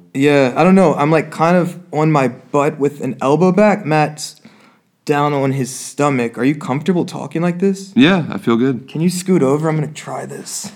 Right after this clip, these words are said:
Speaker 2: Yeah, if you want me to.
Speaker 1: Oh, man. This is great radio right now.
Speaker 2: It really is. Well, okay, so we don't need to dig into it too much, but we mentioned that along with emotionally, it's been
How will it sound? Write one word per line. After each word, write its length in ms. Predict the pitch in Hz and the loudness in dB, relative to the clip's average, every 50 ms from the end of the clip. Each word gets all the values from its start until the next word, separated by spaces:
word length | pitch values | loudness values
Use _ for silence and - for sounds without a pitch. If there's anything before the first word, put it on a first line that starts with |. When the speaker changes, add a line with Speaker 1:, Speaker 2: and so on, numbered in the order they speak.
| - _ - | -16 _ -8
Speaker 2:
Yeah, 400 | 127 113 95 98 117 147 147 131 135 - - - - _ - | -6 -4 -4 -2 0 0 0 -2 -4 -10 -18 -20 -20 _ -6
if 180 | - 110 110 - | -6 -6 -4 -4
you 80 | 104 98 | -2 -2
want 140 | 110 127 | 0 0
me 60 | 127 104 | 0 -2
to. 240 | - - 104 110 110 - - - - - | -2 -4 -6 -6 -6 -8 -14 -14 -8 -4
Speaker 1:
Oh, 240 | 156 160 147 147 151 | 0 0 2 2 2
man. 420 | 147 147 156 143 131 117 110 - - - - _ _ _ - | 2 2 2 2 2 0 -4 -6 -12 -20 -20 _ _ _ -10
This 160 | 127 113 - | -8 -8 -6
is 100 | 135 117 | -8 -8
great 340 | - - 135 135 131 - - | -6 0 0 2 2 0 0
radio 400 | 110 117 117 120 117 110 104 107 | -2 -2 0 0 0 -2 -4 -6
right 220 | 110 113 120 - | -8 -12 -14 -14
now. 280 | - 131 127 113 - - _ - | -14 -14 -14 -16 -18 -14 _ 0
Speaker 2:
It 80 | 110 | 2
really 340 | 101 101 107 104 101 101 104 | 4 4 4 4 4 4 4
is. 260 | 101 95 92 92 92 | 2 2 0 0 2
Well, 300 | 101 151 165 160 151 147 104 | 4 4 6 6 6 4 4
okay, 540 | 147 165 151 151 123 117 120 123 - - - | 4 4 4 4 4 6 4 4 2 -2 -6
so 320 | - - 151 139 143 - | 0 2 4 4 6 6
we 160 | 143 147 143 | 6 6 6
don't 120 | 185 190 185 | 6 6 6
need 100 | 180 147 | 6 6
to 60 | 123 | 6
dig 180 | 110 123 127 120 | 6 6 6 6
into 220 | 123 113 110 107 | 6 6 4 2
it 80 | 92 90 | 2 2
too 160 | - 131 127 | 4 4 4
much, 320 | 110 104 101 95 - - | 6 6 4 2 0 0
but 240 | - 107 107 98 - | 2 2 4 4 4
we 140 | 107 117 113 | 4 4 6
mentioned 380 | 117 120 117 110 - 117 107 101 | 6 6 4 4 4 4 4 6
that 100 | 101 98 | 4 4
along 400 | 92 - 101 101 104 107 104 104 | 2 2 2 2 4 4 6 6
with 260 | 104 101 95 95 - - - _ | 4 4 2 -2 -6 -14 -8 _
emotionally, 880 | 104 101 101 101 104 110 113 127 123 - - - 110 104 101 101 95 98 | 2 4 4 6 6 6 6 6 4 2 2 2 4 4 4 4 4 2
it's 140 | 95 92 - | 2 0 0
been 340 | - 107 98 95 92 92 | 0 2 4 4 2 2